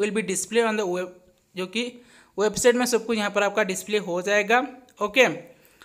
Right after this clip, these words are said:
"The vacancy for the concerned course will be also display on the university website।" तो यूनिवर्सिटी का वेबसाइट में सब कुछ आपका डिस्प्ले हो जाएगा जो भी वैकेंसीज होगा। "Candidates are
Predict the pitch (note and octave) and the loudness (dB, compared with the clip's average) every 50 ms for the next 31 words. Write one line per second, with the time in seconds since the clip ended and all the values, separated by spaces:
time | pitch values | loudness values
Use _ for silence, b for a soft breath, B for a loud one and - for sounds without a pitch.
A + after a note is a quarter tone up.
0 | b b b - G3+ A#3 B3 A3+ G#3 G3+ G3 G3+ A3 A3 A3 B3 C4 A#3+ B3+ B3 | b b b -4 2 2 2 4 2 -2 0 2 0 0 0 -2 -2 0 2 2
1 | B3+ A#3+ B3 A3 G3+ G3 F#3+ - A3 A3+ A3+ A3+ - F#3 F#3+ F3+ - - - - | 2 2 2 2 -2 -2 0 -2 -2 -2 -2 -2 -2 -2 -2 -2 -2 -6 -8 -8
2 | - - _ _ _ _ _ _ _ - G3+ A3+ A#3+ A3 B3 B3+ B3 - F3 G3 | -12 -18 _ _ _ _ _ _ _ -2 0 0 0 2 0 -2 -2 0 2 2
3 | G#3+ G#3 B3 A3+ F#3+ G#3+ G#3 G3+ - - G#3 G#3+ G#3+ G#3 G3+ G3+ A#3 A3 - - | 2 2 2 2 2 2 2 2 -2 -6 -2 2 2 2 2 0 -2 -4 -4 -6
4 | F#3 F#3 F#3+ G3 F#3+ - G3+ F#3+ G3 - _ _ _ _ _ _ _ _ - F3+ | -6 -4 -2 -4 -4 -4 -8 -10 -12 -18 _ _ _ _ _ _ _ _ -2 0
5 | F3+ F3 F3+ - F#3 F3 F3+ B B B B B B - B3 A#3+ A3+ A3 A#3 A#3 | 0 0 0 -2 -4 -4 -4 B B B B B B 2 2 4 4 4 2 2
6 | A#3+ A#3+ B3 A#3 B3 A#3 G#3+ G3+ F#3+ G3 - A#3 A3+ A#3+ A#3+ A#3 - A3 G3 - | 0 -4 -2 2 4 4 4 4 2 0 0 0 0 0 0 0 -2 -2 -2 -2
7 | - A3+ G#3+ G#3+ G3+ G#3+ - G#3+ G3+ F#3+ F#3+ F#3+ - - A3 G#3+ F#3+ E3+ F3+ F#3+ | -2 0 2 2 0 2 0 -2 0 -2 -4 -6 -4 -2 -2 -2 0 0 -2 -2
8 | F#3+ G3+ G#3+ G#3 F#3+ A3+ A#3 A#3+ A#3 - - _ - F3+ F#3 G3 G3 F3+ F3+ E3+ | 0 2 0 2 2 2 0 0 -2 -8 -20 _ -10 -8 -6 -4 -4 -4 -4 -4
9 | - F#3 F#3+ - - G#3+ G3+ A3 A3 G#3+ A#3 B3+ D4+ - - B B B B B | -4 -6 -6 -6 -8 -4 -2 -2 0 2 2 0 0 -2 -10 B B B B B
10 | B B B - A3 A3+ A3+ A3 B3+ C4+ C4 C#4 C4+ | B B B -2 0 0 2 4 4 4 4 4 4